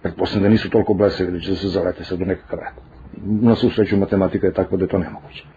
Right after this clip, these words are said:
Meni savršeno svejedno, da li će, ne znam, ono, Sveta Matera Crkva da igra, da ima svoju ulogu u društvu kako su oni zamislili, mislim, da li će doći do nekih ispunjenja svetosavskih ideala ili neće, ne znam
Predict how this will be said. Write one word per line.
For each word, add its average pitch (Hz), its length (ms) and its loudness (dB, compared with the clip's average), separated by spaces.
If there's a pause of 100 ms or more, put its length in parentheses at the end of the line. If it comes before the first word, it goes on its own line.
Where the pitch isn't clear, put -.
(280)
Meni 139 240 4
savršeno 147 580 4
svejedno, 120 600 4 (180)
da 123 220 4
li 131 140 6
će, 107 200 0
ne 104 140 4
znam, 98 300 0
ono, 101 220 2
Sveta 110 320 2
Matera 104 360 2
Crkva 107 340 0
da 101 120 2
igra, 101 180 4 (160)
da 104 80 4
ima 104 160 4
svoju 104 300 4
ulogu 101 320 4
u 98 40 4
društvu 95 360 0
kako 92 260 -2
su 98 140 -2
oni 104 140 2
zamislili, 127 680 6
mislim, 123 460 2 (120)
da - 120 6
li 127 120 6
će 117 140 0
doći 113 400 4 (840)
do 110 260 4 (340)
nekih 113 420 -4
ispunjenja 107 760 2 (320)
svetosavskih - 800 -6
ideala 110 300 4
ili 107 160 4
neće, 117 200 2
ne 120 60 4
znam 92 200 -4